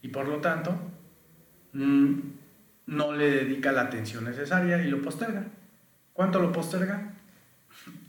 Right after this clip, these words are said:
Hasta donde lo puede postergar. Bueno,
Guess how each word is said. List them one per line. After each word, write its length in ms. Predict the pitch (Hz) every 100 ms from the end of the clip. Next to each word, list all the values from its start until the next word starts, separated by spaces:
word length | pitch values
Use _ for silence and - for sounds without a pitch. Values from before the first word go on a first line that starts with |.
| -
Hasta 260 | 127 -
donde 260 | 123 120 117
lo 120 | 117
puede 180 | 123 117
postergar. 460 | 110 - - - - - _ _ _ _ _ - _ -
Bueno, 440 | 262 240 - -